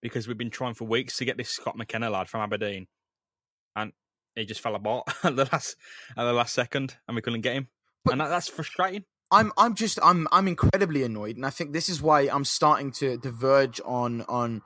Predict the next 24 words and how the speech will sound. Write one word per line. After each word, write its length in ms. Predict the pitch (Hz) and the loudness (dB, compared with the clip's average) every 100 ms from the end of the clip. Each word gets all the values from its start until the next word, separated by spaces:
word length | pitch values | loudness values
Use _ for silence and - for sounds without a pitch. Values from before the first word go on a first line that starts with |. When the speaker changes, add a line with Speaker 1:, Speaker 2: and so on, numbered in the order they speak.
| - - - | -14 -20 0
Speaker 2:
well, 220 | 180 175 | 6 6
I 140 | - 185 | 8 8
am 260 | 214 165 | 10 8
now. 260 | 135 127 117 | 4 2 4
I 60 | 139 | 2
mean, 200 | 160 147 | 2 4
I 180 | 151 | 4
am 140 | 170 160 | 6 4
verging 480 | 147 151 147 139 135 | 4 4 4 0 -4
in 100 | 127 | -4
the 80 | |
camp 380 | - 139 131 - | -4 -2 -2 0
of, 260 | 127 113 - | 0 0 -4
you 100 | 127 | -4
know, 220 | 120 110 110 - | -2 -4 -6 -6
Bruce 260 | 127 120 | -4 -4
needs 200 | 123 104 | -6 -10
to 80 | 104 | -6
go 240 | - 131 98 - _ _ _ | 2 2 0 -12 _ _ _
because 580 | 147 - 160 143 135 - - _ _ _ _ _ _ _ _ _ - | -10 0 2 4 0 -6 -10 _ _ _ _ _ _ _ _ _ -14
he 520 | 180 208 214 196 190 175 | -6 0 2 2 2 4
not 200 | 247 214 | 4 6
only 600 | 214 240 196 110 - _ _ _ _ _ _ _ _ - | 4 4 -2 -8 -14 _ _ _ _ _ _ _ _ -6
has 640 | 160 151 139 131 123 - | 2 4 4 2 -4 -10